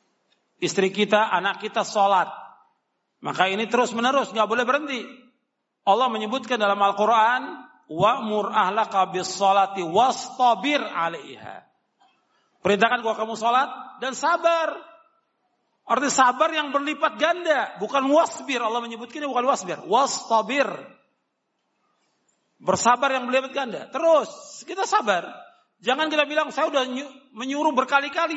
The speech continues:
Tetap harus, karena kewajiban kita sebagai orang tua menyuruh dia untuk sholat. Nggak cukup sekali, ribuan kali untuk menyuruh dia sholat. Kalau perlu ditunggu, kita terlambat sholat berjamaah nggak apa-apa,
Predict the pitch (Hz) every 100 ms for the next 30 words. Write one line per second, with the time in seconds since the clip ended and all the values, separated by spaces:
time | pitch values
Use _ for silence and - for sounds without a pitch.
0 | - - - 539 - - 220 254 - -
1 | 160 - - _ _ _ _ 254 294 330
2 | 320 311 349 370 403 349 170 - - 208
3 | 233 226 214 233 190 - - - _ _
4 | - 196 202 208 214 202 208 - 190 151
5 | 120 - - _ - 254 277 302 381 277
6 | 330 453 381 240 180 - - _ _ _
7 | _ 196 285 247 302 339 339 381 349 -
8 | - - 208 202 196 180 165 165 143 107
9 | _ _ _ _ _ _ _ _ _ _
10 | _ _ _ _ _ 233 269 320 311 330
11 | 330 285 - - _ _ _ _ _ _
12 | - 254 277 262 262 269 294 269 262 240
13 | 254 262 277 294 254 247 269